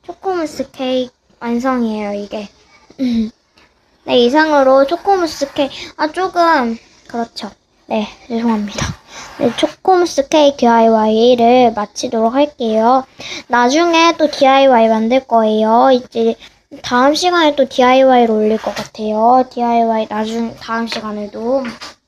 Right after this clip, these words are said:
앞으로 설아가 이렇게 만들어준 디아이와이 좀 잘 쓰도록 할게요. 알았죠?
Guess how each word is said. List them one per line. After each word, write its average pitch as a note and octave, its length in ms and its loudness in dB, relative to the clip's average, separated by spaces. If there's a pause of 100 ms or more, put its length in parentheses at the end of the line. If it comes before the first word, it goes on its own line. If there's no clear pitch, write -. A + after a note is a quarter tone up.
(800)
앞으로 C4 480 -8
설아가 D#4 1080 -2
이렇게 A#3 240 -14 (480)
만들어준 A#3+ 640 -2
디아이와이 A3 1200 -8 (760)
좀 C4 240 -8
잘 A3+ 480 -8
쓰도록 C4+ 580 -10
할게요. A3+ 500 -16 (2000)
알았죠? C4 640 -6